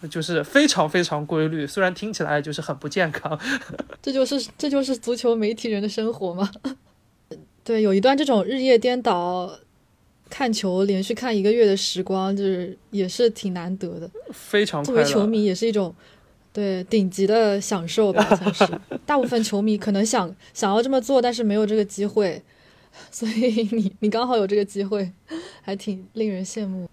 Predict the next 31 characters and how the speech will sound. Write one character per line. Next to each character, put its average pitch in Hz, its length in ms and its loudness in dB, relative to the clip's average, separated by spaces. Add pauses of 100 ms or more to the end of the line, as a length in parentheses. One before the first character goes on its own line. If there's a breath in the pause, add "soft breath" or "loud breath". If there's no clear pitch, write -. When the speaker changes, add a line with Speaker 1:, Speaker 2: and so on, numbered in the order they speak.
Speaker 2:
就 240 160 -4
日 254 140 2
常 202 200 0
生 220 160 -2
活 202 140 0
当 190 160 -2
中 196 160 -2
的 180 340 -4 (100)
微 240 200 0
小 214 180 -2
的 175 200 -6
确 226 180 -2
定 208 180 0
的 180 380 -8 (260)
小 185 300 -4
的 175 100 -6
瞬 214 280 -2
间， 196 200 -2
就 202 120 -2
让 208 260 0
你 185 80 -2
觉 180 160 -4
得 190 260 0
生 226 220 0
活 190 180 -2
是 196 320 0
在 233 220 0
继 214 180 -8
续 220 160 -4
前 175 300 -4
进。 208 260 -4